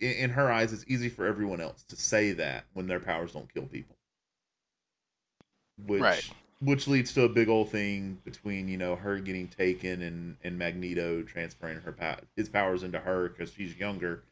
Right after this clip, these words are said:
Speaker 1: and can use them to a better extent than he can 'cause of his age.
Speaker 2: Sure.
Speaker 1: Um, but yeah, that's our, our basic principle.
Speaker 2: I
Speaker 1: Um,
Speaker 2: just, I just remember having this movie on V H S and watching it all the time.
Speaker 1: Right.
Speaker 2: <laughs>
Speaker 1: The, uh,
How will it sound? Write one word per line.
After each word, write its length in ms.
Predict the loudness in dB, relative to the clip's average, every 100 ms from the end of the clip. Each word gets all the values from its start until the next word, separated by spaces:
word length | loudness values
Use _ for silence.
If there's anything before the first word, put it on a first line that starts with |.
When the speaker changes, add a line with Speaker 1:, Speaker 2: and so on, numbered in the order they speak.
| _ _ -8
Speaker 1:
and 100 | -4
can 180 | -4 -2
use 300 | -4 -4 -6
them 160 | -8 -4
to 140 | -4
a 40 |
better 260 | 0 0 0
extent 400 | -4 -6 -8 -10
than 100 | -10
he 100 | -10
can 300 | -6 -6 -6
'cause 200 | -8 -8
of 100 | -10
his 140 | -12 -10
age. 260 | -10 -12 -16 _ _ _ _ _ _ _ _ _
Speaker 2:
Sure. 300 | 2 2 2 -2
Speaker 1:
Um, 420 | 0 0 -4 -8 -14 _ _
but 140 | -4 0
yeah, 140 | 0
that's 220 | 0 0
our, 180 | 0 0
our 120 | 0
basic 640 | -2 2 0 0 -6 -8 -10
principle. 500 | -8 -10 -8 -8 -8 -14 _ _ _ _ -10 -2
Speaker 2:
I 240 | 0 0
Speaker 1:
Um, 80 | 0
Speaker 2:
just, 240 | -2 -2 -6 -20 _
I 120 | 6 6
just 200 | 6 4
remember 720 | 6 4 4 2 2 2 2
having 280 | 2 0
this 160 | -2 -8
movie 240 | -8 -4
on 140 | -4 -4
V 140 | -6
H 180 | -4 -4
S 220 | -4 -4
and 80 | -6
watching 320 | -6 -4 -4
it 100 | -6 -10 -20 _ -6
all 220 | -6 -8 -16
the 120 | -12
time. 340 | -10 -8 -10 -10 -10 -12 -16 -8
Speaker 1:
Right. 180 | -6 -6 -8 -14 -12 -6 -2
Speaker 2:
<laughs> 440 | 0 0 10 10 10 4 10
Speaker 1:
The, 580 | 10 10 8 6 4
uh, 60 | 2